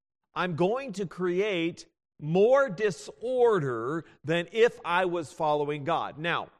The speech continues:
let me give a little bit of information on this. Some individuals are naturally more organized than others. But irrespective of that, someone who might be very organized in their,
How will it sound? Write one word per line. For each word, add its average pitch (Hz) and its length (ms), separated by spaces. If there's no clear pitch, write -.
let 202 260
me 180 80
give 151 140
a 143 60
little 135 200
bit 127 120
of 127 100
information 143 640
on 107 160
this. 95 220
Some 214 480
individuals 160 960
are 160 200
naturally 180 760
more 165 320
organized 165 800
than 185 100
others. 165 380
But 185 160
irrespective 247 880
of 208 320
that, 117 460
someone 208 360
who 170 140
might 190 360
be 214 120
very 233 340
organized 143 1040
in 180 260
their, 160 380